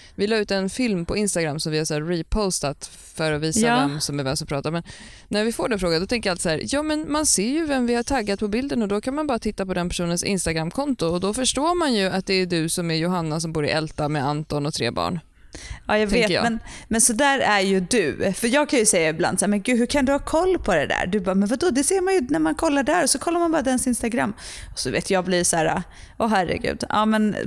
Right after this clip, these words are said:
Speaker 2: precis. Så vi är ju lite olika där och man fungerar ju olika hur man, hur man reagerar i olika saker, hur lösningsorienterad man är och så
Speaker 1: Mm.
Speaker 2: vidare. Men, eh,
Speaker 1: Ja, men det
Speaker 2: men
Speaker 1: kanske inte hänger ihop med rösten heller då ändå, för att,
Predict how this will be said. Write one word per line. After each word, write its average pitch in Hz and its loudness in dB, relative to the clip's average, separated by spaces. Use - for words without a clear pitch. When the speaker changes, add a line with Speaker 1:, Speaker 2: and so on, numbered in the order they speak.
Speaker 2:
precis. - 2
Så 202 2
vi 240 4
är 247 4
ju 220 4
lite 196 0
olika 208 2
där 165 2
och 185 2
man 196 2
fungerar 202 2
ju 180 2
olika 180 2
hur 180 2
man, 170 0
hur - 0
man 196 2
reagerar 196 2
i 160 2
olika 170 -2
saker, 185 0
hur 190 2
lösningsorienterad 196 2
man 165 0
är - 0
och 226 2
så 240 4
Speaker 1:
Mm. 359 2
Speaker 2:
vidare. 196 4
Men, 214 2
eh, 202 2
Speaker 1:
Ja, 220 0
men 226 2
det 233 2
Speaker 2:
men 240 4
Speaker 1:
kanske 269 2
inte 247 0
hänger 233 2
ihop 254 -2
med 233 0
rösten 233 0
heller 240 0
då 170 0
ändå, 170 0
för - -2
att, - -4